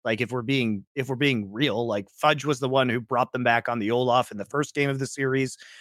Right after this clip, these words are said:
Um, I thought his Renekton was a great pickup in the third game of the series, and the way they built him more for the, the split push into Kennen. Um, I think this was a good read, uh, of just trying to prioritize more early game,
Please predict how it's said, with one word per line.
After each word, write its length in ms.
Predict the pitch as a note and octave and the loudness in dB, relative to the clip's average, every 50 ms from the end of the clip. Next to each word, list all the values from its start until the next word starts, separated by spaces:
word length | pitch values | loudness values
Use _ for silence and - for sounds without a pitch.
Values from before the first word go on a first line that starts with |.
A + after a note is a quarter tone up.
| - - - _ _ _ | -20 -20 -20 _ _ _
Um, 480 | C3 B2+ A#2+ A#2 A#2 A2+ G#2+ G#2 G2+ - _ - - _ _ - | 4 4 6 6 6 6 4 2 0 -4 _ -18 -20 _ _ 0
I 80 | C#3 | 2
thought 160 | B2 D#3 C#3+ C3 | 4 4 4 4
his 100 | A#2 - | 2 0
Renekton 800 | A#2+ A#2 A2 B2 C#3+ C#3+ - - D3+ D3 C#3+ C#3+ C#3+ C#3 C#3+ - _ _ _ | -2 0 2 2 2 2 2 2 4 4 6 4 4 2 0 -4 _ _ _
was 400 | A2+ A#2 B2 A#2+ A#2+ A#2 A2+ - | 2 4 6 6 6 6 4 0
a 80 | - A#2 | -4 -6
great 280 | A2 B2 B2+ C3+ B2+ | -4 -2 -2 -2 0
pickup 380 | - C#3 C3+ - C#3 C3 - - | 2 0 4 6 6 4 4 4
in 100 | A#2+ G#2 | 0 -2
the 80 | G2+ F#2+ | -2 2
third 260 | - D#3 E3+ F3 E3 | 4 4 4 6 4
game 180 | D#3+ D#3 D#3 | 4 4 4
of 60 | D#3 D3 | 2 0
the 60 | C#3+ | -2
series, 400 | - - D3 C#3 C#3 C#3+ C3 B2+ | -2 0 2 2 4 2 2 0
and 100 | B2 A#2+ | -2 0
the 40 | A2 | 2
way 140 | A#2 A#2 | 2 2
they 140 | A#2 A#2 A2 | 2 2 2
built 320 | G#2 G#2+ A#2 A2+ A2+ - - | 2 2 0 0 0 2 2
him 160 | A#2+ A2+ A2+ | 2 2 2
more 260 | A2 A2+ A2+ A#2 A#2 | 2 2 2 2 2
for 380 | A2+ - - B2 A#2+ A2+ A2 A2 | 0 -4 -4 -2 0 0 0 0
the, 340 | G2+ A2+ G#2 G2+ G2+ G2+ - | 2 0 0 0 0 -4 -4
the 80 | - A2+ | -6 -6
split 340 | - - - C3 B2 - - | -6 -2 0 0 0 2 2
push 220 | C3 A#2+ - - | 0 0 0 -2
into 160 | A#2+ G#2 G2 | -4 -4 -4
Kennen. 400 | - - C3 C#3 C#3 C#3+ D3+ C#3 - _ _ - - - - _ _ _ - | -2 0 0 2 2 0 0 -2 -6 _ _ -20 -20 -20 -20 _ _ _ -2
Um, 460 | B2 A#2+ A#2+ A#2+ A#2+ A#2+ A#2+ A#2+ A#2 - - | 2 4 4 6 4 4 2 0 -2 -2 0
I 80 | C#3 | 2
think 160 | D3+ G#3 A3 F3 | 4 4 4 4
this 160 | F#3 F3 - | 4 4 4
was 160 | E3+ E3 C#3 | 2 0 2
a 80 | D3 C#3+ | 0 2
good 300 | C3 D3 D3 C3+ A#2+ B2 | 4 4 4 4 2 0
read, 440 | C3 C3+ D3 D3 B2+ A#2 A2+ A#2+ A2+ - - - | 0 0 2 4 2 4 2 2 0 -2 -4 -2
uh, 440 | A#2 A#2 A#2 A2+ A2+ A2+ A2+ A#2 A#2 - - C3 | 2 4 4 6 6 6 4 4 2 0 2 2
of 180 | C3 B2+ A#2 | 2 2 2
just 220 | G#2 - A#2 - - | -4 -10 -10 -6 -2
trying 260 | D3 C3 B2+ A#2+ A#2+ | 2 2 2 4 2
to 80 | A#2+ | 0
prioritize 580 | - - C3 B2 A#2+ A#2+ A#2+ A2+ C3 B2 A#2 - | 0 2 4 6 6 4 4 4 2 2 2 2
more 220 | B2+ B2 A#2+ A#2 A2 | 0 0 0 0 2
early 280 | C3+ C#3 D#3 E3 D3+ | 2 4 4 4 4
game, 260 | B2+ A2+ A2 A2 A2 | 4 4 4 2 2